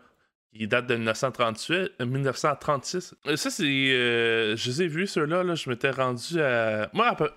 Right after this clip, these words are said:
dans le fond, là, je me suis, j'ai vu comme les gros, là, euh, j'ai vu Wolfman en mille neuf cent quarante et un, mais sinon, j'ai arrêté après, euh, Son of Frankenstein en trente-neuf.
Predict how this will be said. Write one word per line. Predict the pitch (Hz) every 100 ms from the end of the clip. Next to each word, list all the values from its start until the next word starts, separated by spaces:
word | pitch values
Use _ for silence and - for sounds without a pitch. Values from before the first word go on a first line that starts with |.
| 135
dans | 135
le |
fond, | 123 190 185
là, | 170
je | 143
me | 120
suis, | - -
j'ai | 120 117
vu | 135 185
comme | 139 113
les | 113 110
gros, | 107 123 165 180
là, | 170
euh, | 165 139 113 107 107 104 - _ _ _
j'ai | 113 127
vu | 214
Wolfman | 151 135 - 131 123 110 101 -
en | 104
mille | 113
neuf | 110
cent | 139
quarante | 131 117 110
et | 120
un, | 123 180
mais | 127
sinon, | - 143 165
j'ai | 156 120
arrêté | 107 117 110 - 151 160 -
après, | 117 - 113 120 131 135 127
euh, | 113 107 107 107
Son | - - 143
of | 131
Frankenstein | - 123 113 110 - 123 113 110
en | 104 101
trente-neuf. | - 101 98 104 101 98 - -